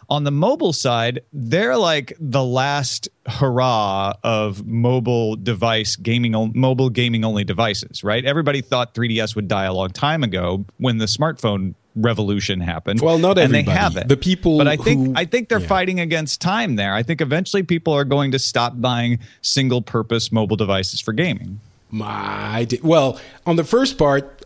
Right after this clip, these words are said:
Speaker 2: I was gonna say, "Yes, tell her, Tom,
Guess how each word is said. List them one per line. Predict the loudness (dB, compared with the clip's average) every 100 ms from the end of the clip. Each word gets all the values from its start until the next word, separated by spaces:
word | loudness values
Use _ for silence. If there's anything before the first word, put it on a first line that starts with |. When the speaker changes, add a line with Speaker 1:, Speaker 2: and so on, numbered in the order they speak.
| 0
Speaker 2:
I | 2
was | 2 2
gonna | 2
say, | 2 0
"Yes, | 2 2 2 -2
tell | 2 4 6
her, | 4 4 2 0 -4 -16 -20 -20 -14 -8 -4 -2 2
Tom, | 2 4 2 2